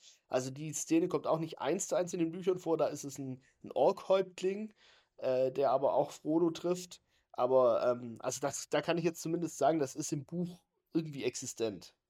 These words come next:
ja? Das, das ist ein Element, das da drin vorkommt. Aber ich finde, ehrlich gesagt, das hätt's nicht gebraucht.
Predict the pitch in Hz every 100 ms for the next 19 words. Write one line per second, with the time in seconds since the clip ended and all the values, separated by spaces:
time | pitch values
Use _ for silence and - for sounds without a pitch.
0 | - 147 - 127 - - - _ _ _
1 | _ - 123 - 127 131 131 127 127 131
2 | 143 131 - 107 113 123 123 123 127 107
3 | - 107 120 117 - _ _ _ _ _
4 | _ _ _ _ _ _ _ _ _ 165
5 | - 247 262 175 151 - 160 156 160 -
6 | 135 135 - 131 - 131 - 117 107 -
7 | - 67 65 58 -